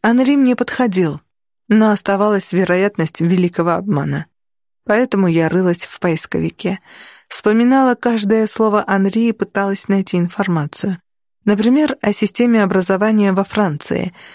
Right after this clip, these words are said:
Все сходилось: колледж, лицей. Гладко, придраться не к чему. Либо он правдив, либо хорошо подготовился.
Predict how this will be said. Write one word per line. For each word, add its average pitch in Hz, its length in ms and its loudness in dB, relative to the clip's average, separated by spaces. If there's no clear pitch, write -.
Все 240 200 0
сходилось: 226 760 -2
колледж, 214 600 0
лицей. 180 600 -2
Гладко, 202 640 2
придраться 196 500 -2
не 269 160 2
к - 80 -6
чему. 165 360 -4
Либо 202 300 2
он 185 200 0
правдив, 165 640 -2
либо 196 320 2
хорошо 240 420 -2
подготовился. 175 840 -4